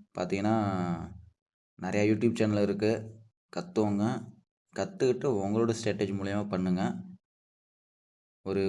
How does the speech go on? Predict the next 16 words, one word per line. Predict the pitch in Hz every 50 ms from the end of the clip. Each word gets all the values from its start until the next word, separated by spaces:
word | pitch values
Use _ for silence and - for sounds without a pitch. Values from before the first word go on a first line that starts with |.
| 95 95
குறிப்பிட்ட | 95 127 127 131 131 143 127 - 135
கேபிட்டல் | 123 - 113 113 113 113 107 - 107 104 101
அமௌண்ட் | 98 98 92 90 90
வைங்க. | 92 95 95 95 95 98 104
ஸ்டார்டிங் | - - - 92 95 92 92 98 98 98
நீங்க | 95 90 87 87
வரும்போது | 85 85 90 90 90 87 87 90 107 120 117 117 - - _ _ _ _ _ _ _ _ _ _ _ _ -
ஒரு | 101 98 95
ஐந்நூறுவா | 90 92 92 92 92 95 104 104 104
வச்சு | 101 98 101 - 101
முதலீடு | 98 95 92 98 98 98 95 92
பண்ணி, | 95 92 92 92 95 95 - - - - - - _ _ _ _ _ _ _ _ _ _ _ _ -
அதுல | 82 90 95 95
எப்படி | 95 92 95 104 104
லாபம் | 98 95 92 95 95 95 90
பார்க்கறது | 90 87 90 90 90 90 90